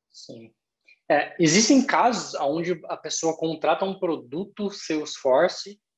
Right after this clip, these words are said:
e, e não um produto que não é o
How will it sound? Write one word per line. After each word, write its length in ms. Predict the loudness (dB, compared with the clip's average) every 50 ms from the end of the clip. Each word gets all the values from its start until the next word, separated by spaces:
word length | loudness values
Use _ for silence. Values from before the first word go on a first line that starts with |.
| _ _ _ _ _ _ _ -14
e, 920 | -12 -10 -6 -4 -2 -2 0 0 2 2 2 2 2 0 -2 -4 -6 -12 _ _ _ _ _ _ -16
e 100 | -10 -4
não 140 | -2 -2 -2
um 60 | 2
produto 360 | 2 2 2 2 0 -2 -4
que 120 | -2 0 2
não 160 | 4 4 4
é 60 | 4
o 260 | 4 2 0 -2 -8